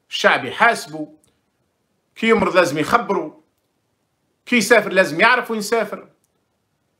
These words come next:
كي تجي هدية لازم يقول عليها. هنا تجيهم هدايا بسيطة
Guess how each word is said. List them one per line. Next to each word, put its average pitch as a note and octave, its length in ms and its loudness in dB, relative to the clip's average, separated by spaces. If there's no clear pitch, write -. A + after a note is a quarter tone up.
كي A#3 100 0
تجي G#3+ 200 2
هدية G3+ 420 2
لازم E3+ 260 -4
يقول A#3 320 0
عليها. G#3 520 -2
هنا F#3+ 220 0
تجيهم F#3+ 300 -4
هدايا D3+ 360 -2
بسيطة C3+ 680 -10